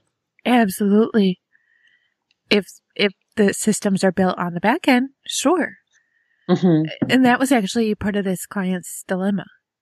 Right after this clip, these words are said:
Speaker 1: There was
Speaker 2: Right.
Speaker 1: nobody entering their funnel. And I said, "Well, how much are you, how are you leading people there?" Because I knew there was no, he, they don't have a podcast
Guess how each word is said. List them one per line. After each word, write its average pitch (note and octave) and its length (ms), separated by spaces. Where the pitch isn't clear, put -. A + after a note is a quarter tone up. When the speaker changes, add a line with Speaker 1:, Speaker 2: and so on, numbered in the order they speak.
Speaker 1:
There G#3 100
was E3 160
Speaker 2:
Right. A3 80
Speaker 1:
nobody G#3 380
entering F#3+ 460
their E3+ 100
funnel. F#3+ 540
And G3+ 200
I F#3+ 360
said, G3 280
"Well, F#3+ 180
how F#3+ 200
much G#3 260
are G3 100
you, F#3+ 520
how A3 180
are A3+ 80
you G#3+ 180
leading A3 280
people F#3+ 300
there?" - 220
Because G#3 220
I A3+ 80
knew A3+ 180
there G3 120
was F3+ 240
no, F#3 400
he, G3 180
they G#3 260
don't G#3+ 180
have A3 180
a G3 80
podcast - 800